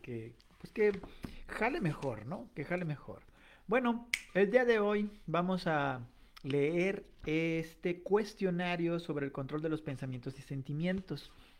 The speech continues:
Ahora bien, esto a mí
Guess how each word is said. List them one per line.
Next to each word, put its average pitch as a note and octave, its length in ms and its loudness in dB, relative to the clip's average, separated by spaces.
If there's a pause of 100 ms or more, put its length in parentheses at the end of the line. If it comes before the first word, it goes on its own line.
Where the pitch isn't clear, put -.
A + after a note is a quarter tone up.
(560)
Ahora D3 340 2
bien, D3 400 2 (1080)
esto F#3+ 480 2
a D#3 160 -2
mí F3 560 0